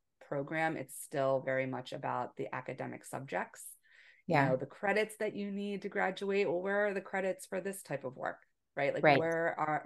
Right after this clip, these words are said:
Speaker 1: the necessity? And colleges should look at that, 'cause I, I feel like everything, you know, not everyone's college bound, but it's still really what drives the whole curriculum in high school
Speaker 2: Yep.
Speaker 1: and into secondary school in general. So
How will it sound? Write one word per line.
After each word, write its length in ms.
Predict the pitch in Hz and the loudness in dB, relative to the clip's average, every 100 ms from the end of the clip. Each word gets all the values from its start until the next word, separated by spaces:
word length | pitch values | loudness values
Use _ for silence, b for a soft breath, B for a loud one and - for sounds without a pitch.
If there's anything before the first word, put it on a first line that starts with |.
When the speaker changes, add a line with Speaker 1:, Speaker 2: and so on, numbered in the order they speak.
| 165 | -4
Speaker 1:
the 120 | 156 | -2
necessity? 600 | 151 151 156 - 147 - b b b _ | -2 -2 -6 -4 -6 -6 b b b _
And 120 | 190 196 | -2 -2
colleges 600 | - 160 202 208 185 170 | 2 4 4 2 0 0
should 200 | 160 151 | -2 -2
look 180 | 143 | -2
at 160 | 135 - | -2 0
that, 280 | 113 - - | -2 -2 -6
'cause 160 | 156 | -2
I, 140 | 151 160 - _ _ _ _ _ _ - | -2 -2 -8 _ _ _ _ _ _ -14
I 40 | - | 4
feel 160 | 185 | 8
like 120 | 175 - | 8 6
everything, 760 | 151 165 156 151 143 139 135 - - | 4 4 2 -2 -2 -2 -4 -8 -6
you 100 | 139 | -2
know, 80 | |
not 240 | 131 139 - | 2 2 2
everyone's 640 | 151 151 143 131 127 - - - | 0 0 0 -2 -4 -8 -18 -12
college 460 | - 135 127 135 | -2 0 0 0
bound, 420 | 139 127 127 123 123 | -2 0 -2 -4 -6
but 120 | 131 | -6
it's 180 | 127 - | -6 -8
still 280 | - 143 135 | -2 0 2
really 200 | 131 127 | 2 2
what 160 | 120 | 0
drives 500 | 143 143 127 127 139 | -6 -2 0 0 -4
the 120 | 123 | -8
whole 200 | 123 123 | -6 -6
curriculum 580 | 123 - 127 135 131 127 | -6 -6 -4 -2 0 0
in 60 | 120 | -4
high 180 | 131 127 | -8 -10
school 500 | - 156 156 170 _ _ _ - | -6 -2 0 -2 _ _ _ 4
Speaker 2:
Yep. 200 | 170 156 | 6 6
Speaker 1:
and 220 | 123 113 - | 4 -8 -10
into 260 | 131 - | -12 -12
secondary 540 | 135 131 - 139 135 131 | -8 -8 -4 -2 0 0
school 220 | - 127 | -2 -6
in 100 | 131 | -4
general. 440 | 131 131 165 190 b b b b | -2 0 0 0 b b b b
So 400 | - 160 151 | 4 6 8